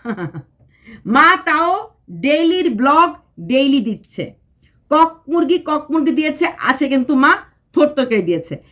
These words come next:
মার ভিডিও বেশি বড় করে না, মাও সেই বাগান নিয়ে, মানে হর্টিকালচার ডিপার্টমেন্টের হেড, তো বাগান নিয়ে কথা বললো, গোলাপ, আহ, গোলাপ বলছি, জবা ফুল নিয়ে কথা বললো, হ্যান কথা বললো, ত্যান কথা বললো, নিচে গিয়ে রান্নার জন্য থোর সিদ্ধ,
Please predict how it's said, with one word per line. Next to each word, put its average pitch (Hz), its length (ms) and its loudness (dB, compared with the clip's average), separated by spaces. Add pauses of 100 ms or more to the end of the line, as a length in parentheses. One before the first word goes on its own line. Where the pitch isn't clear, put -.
(160)
মার 277 280 4
ভিডিও 320 240 2
বেশি 320 180 0
বড় 294 220 -2
করে 294 180 -2
না, 339 240 -4
মাও 247 380 0
সেই 294 180 0
বাগান 254 440 2
নিয়ে, 262 500 0 (460)
মানে 202 120 -4
হর্টিকালচার 302 560 2
ডিপার্টমেন্টের 302 420 -4
হেড, 254 320 0 (760)
তো 202 60 -4
বাগান 254 380 2
নিয়ে 294 200 2
কথা 302 220 -2
বললো, 294 320 0
গোলাপ, 269 500 -2
আহ, 233 180 -4
গোলাপ 254 260 0
বলছি, 214 180 -6
জবা 262 320 -2
ফুল 269 140 -2
নিয়ে 277 160 -2
কথা 269 180 -2
বললো, 269 200 2
হ্যান 262 120 0
কথা 277 180 -2
বললো, 262 140 -2
ত্যান 262 140 -2
কথা 285 100 -2
বললো, 339 240 0 (460)
নিচে 302 280 2
গিয়ে 277 180 2
রান্নার 262 300 0
জন্য 269 140 0
থোর 277 200 0
সিদ্ধ, 269 480 -2